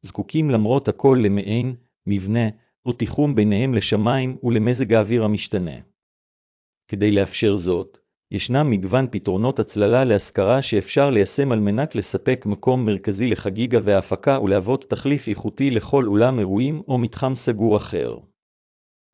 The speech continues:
מהם אותם הפתרונות וכיצד מיישמים אותם?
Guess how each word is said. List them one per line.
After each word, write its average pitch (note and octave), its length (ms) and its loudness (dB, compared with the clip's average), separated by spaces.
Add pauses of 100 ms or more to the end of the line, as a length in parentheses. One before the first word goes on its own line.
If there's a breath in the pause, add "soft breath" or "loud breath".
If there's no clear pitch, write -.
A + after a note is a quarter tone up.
(100)
מהם G#2+ 280 0
אותם B2+ 280 2
הפתרונות G#2 720 -2
וכיצד G2+ 540 0
מיישמים A2+ 560 -2
אותם? D3+ 380 -4